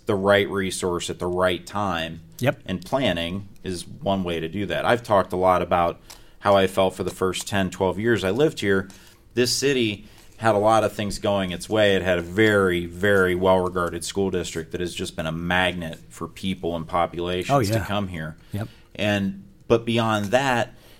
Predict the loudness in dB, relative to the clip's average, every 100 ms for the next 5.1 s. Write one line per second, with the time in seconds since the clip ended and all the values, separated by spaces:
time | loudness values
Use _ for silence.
0 | -4 -2 0 -2 -6 0 0 0 -4 -4
1 | 2 4 4 2 -2 -4 -6 -8 -8 -4
2 | 0 0 0 -2 -2 2 2 2 -4 2
3 | 2 2 0 0 0 -2 -8 -10 -12 -6
4 | -4 -2 -2 -4 -6 -8 -6 -6 -8 -14
5 | -20